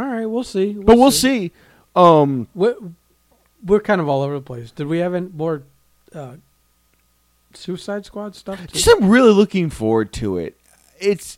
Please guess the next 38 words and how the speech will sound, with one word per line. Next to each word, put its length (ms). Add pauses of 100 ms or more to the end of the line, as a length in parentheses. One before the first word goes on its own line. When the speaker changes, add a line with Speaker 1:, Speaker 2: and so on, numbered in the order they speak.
Speaker 2:
it's, 440 (1300)
it's 180
gonna 240
be 120
a 80 (160)
really 380
fun 640
Speaker 1:
There's 240
so 140
Speaker 2:
movie. 60
Speaker 1:
many 160
characters 600
in 120
that 180
show, 440
Speaker 2:
Yeah. 300
Speaker 1:
in 140
that 240
movie, 500 (360)
that 220 (140)
they, 220 (160)
in 160
a 60
three-minute 440
trailer, 380
we 140
still 260
didn't. 380 (240)
Speaker 2:
Mm. 120
Speaker 1:
I 100
mean, 140
you 120
just 420
saw 260 (280)
barely 500 (340)
glimpses 840
of, 260
like, 300